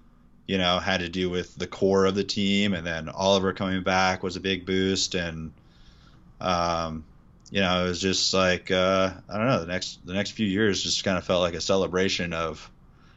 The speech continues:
of coming back together and playing pro paintball, and, um, you know, just really kind of eye-opening and, and life-changing stuff for me.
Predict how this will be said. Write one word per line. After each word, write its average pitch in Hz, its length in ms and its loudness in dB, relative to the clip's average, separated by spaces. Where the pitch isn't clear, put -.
of 80 240 -6
coming 90 260 -2
back 85 200 -2
together 87 460 -2
and 80 140 -6
playing 87 260 -4
pro 82 200 -2
paintball, 87 680 2
and, 76 140 -8
um, 78 560 -2
you 98 100 0
know, 80 200 -2
just - 220 -6
really 87 380 2
kind 85 220 -2
of 82 360 -4
eye-opening 85 720 -2
and, 76 260 -8
and 80 160 -6
life-changing 80 600 -4
stuff 82 320 0
for - 100 -14
me. 73 160 -10